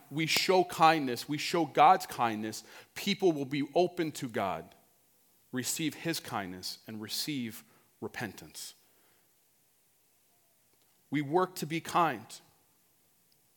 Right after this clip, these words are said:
I think it's such a responsibility as I read that, that God's kindness is intended to lead you to repentance.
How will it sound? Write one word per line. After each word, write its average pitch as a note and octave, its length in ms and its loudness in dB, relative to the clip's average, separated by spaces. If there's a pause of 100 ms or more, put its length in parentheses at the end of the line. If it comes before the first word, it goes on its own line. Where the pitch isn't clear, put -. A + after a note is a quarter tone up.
(2250)
I D3 60 2
think F3 240 -2
it's - 120 0
such - 260 -2
a F#3+ 40 2
responsibility D#3+ 840 2
as C3+ 100 -4
I C3 60 0
read C#3+ 340 -2
that, C3 160 2
that A#2+ 160 -8
God's F3 380 4
kindness D3 560 -4
is B2 80 -8
intended D3 460 -4
to - 100 -8
lead B2 280 -4
you D#3+ 300 -6
to - 160 -6
repentance. F#2+ 720 -10